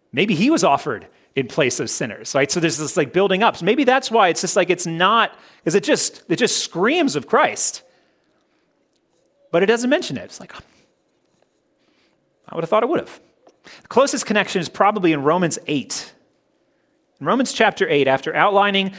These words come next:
God's eternal plan of redemption, Paul asks this question.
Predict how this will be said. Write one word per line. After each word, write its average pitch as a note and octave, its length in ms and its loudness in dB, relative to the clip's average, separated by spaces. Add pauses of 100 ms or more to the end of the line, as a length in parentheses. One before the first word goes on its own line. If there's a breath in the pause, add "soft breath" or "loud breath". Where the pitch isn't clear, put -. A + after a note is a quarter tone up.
(220 loud breath)
God's E3 340 4
eternal B3 540 0
plan D3 580 0 (220 loud breath)
of D#3 160 2
redemption, E3 440 0
Paul F3+ 240 2
asks D#3 380 0
this D3 160 -6
question. A2+ 500 -4